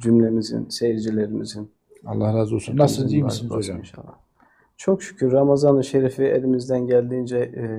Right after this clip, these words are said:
Speaker 1: yaşamaya çalışıyoruz, değerlendirmeye çalışıyoruz.
Speaker 2: Evet,
Speaker 1: Hep
Speaker 2: Allah
Speaker 1: beraber
Speaker 2: kabul etsin.
Speaker 1: inşallah.
Speaker 2: İnşallah.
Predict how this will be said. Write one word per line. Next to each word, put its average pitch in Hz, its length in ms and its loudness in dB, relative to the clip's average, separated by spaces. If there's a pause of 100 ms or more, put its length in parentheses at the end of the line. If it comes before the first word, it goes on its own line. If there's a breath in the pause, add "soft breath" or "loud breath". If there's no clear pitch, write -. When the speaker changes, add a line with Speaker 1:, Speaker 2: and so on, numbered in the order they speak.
(320)
Speaker 1:
yaşamaya 117 480 -2
çalışıyoruz, 107 680 -6
değerlendirmeye 113 720 -2
çalışıyoruz. 110 720 -8 (440)
Speaker 2:
Evet, 113 140 -6
Speaker 1:
Hep 127 120 0
Speaker 2:
Allah 127 60 -2
Speaker 1:
beraber 117 240 4
Speaker 2:
kabul 107 120 0
etsin. 104 120 0
Speaker 1:
inşallah. 110 440 -6 (280)
Speaker 2:
İnşallah. 104 520 -4